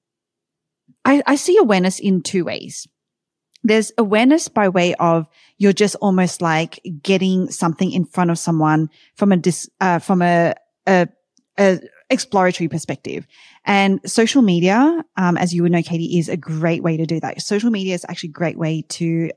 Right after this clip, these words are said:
um, raise awareness for the fact that you have a podcast. Um, now, are you gonna get listeners from that? Probably not. And we had this chat as well, um, when I interviewed you, Katie,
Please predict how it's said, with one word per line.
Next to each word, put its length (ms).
um, 340
raise 400
awareness 580
for 80
the 60
fact 240
that 120
you 180
have 240
a 60
podcast. 800
Um, 360
now, 240
are 180
you 160
gonna 160
get 160
listeners 440
from 200
that? 200
Probably 400
not. 220
And 160
we 100
had 220
this 140
chat 220
as 140
well, 240
um, 220
when 120
I 140
interviewed 340
you, 220
Katie, 600